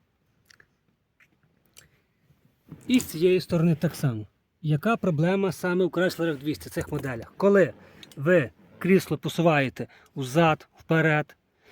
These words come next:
чи водійське, чи пасажирське, зміщується сам блок і провода чуть відходять. Ось така проблема є. Що потрібно зробити? Потрібно ось цей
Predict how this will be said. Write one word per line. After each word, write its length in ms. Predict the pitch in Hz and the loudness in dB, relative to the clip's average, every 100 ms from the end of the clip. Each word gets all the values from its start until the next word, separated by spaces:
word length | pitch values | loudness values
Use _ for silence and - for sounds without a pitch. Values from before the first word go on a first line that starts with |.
| _ _ _ - _ | _ _ _ -20 _
чи 160 | - 190 | 2 4
водійське, 540 | 165 143 151 - - | 6 4 0 0 -8
чи 120 | 120 165 | -8 -6
пасажирське, 720 | 160 156 127 151 147 202 208 _ _ _ _ _ _ _ _ _ _ _ _ | -4 -4 -2 -4 -4 -8 -8 _ _ _ _ _ _ _ _ _ _ _ _
зміщується 760 | 139 135 220 208 - 175 151 156 | -12 0 2 2 0 -4 -2 -8
сам 320 | - 202 175 | 0 0 0
блок 440 | 147 156 208 - _ _ _ _ _ _ | -2 -2 -2 -6 _ _ _ _ _ _
і 120 | 220 233 | -8 -4
провода 640 | 185 165 170 180 196 202 _ _ _ _ _ _ | -4 -2 0 2 2 0 _ _ _ _ _ _
чуть 360 | 202 208 _ | -8 -8 _
відходять. 500 | 165 - 165 131 107 - - | -10 -6 -6 -6 -8 -16 -14
Ось 160 | - | -8
така 260 | 160 - 190 | -6 -4 -4
проблема 460 | 185 170 160 127 | -4 -2 -2 -4
є. 200 | 110 104 - _ _ | -8 -14 -18 _ _
Що 200 | - 208 | -6 -4
потрібно 380 | 190 190 185 160 | -4 -6 -6 -6
зробити? 420 | 147 151 127 98 - - - - - - _ _ _ _ _ _ _ _ | -8 -8 -8 -10 -18 -20 -20 -20 -20 -20 _ _ _ _ _ _ _ _
Потрібно 480 | 190 202 156 131 110 _ _ | 4 6 6 4 0 _ _
ось 200 | 190 165 | 2 4
цей 360 | - 180 147 | 4 4 4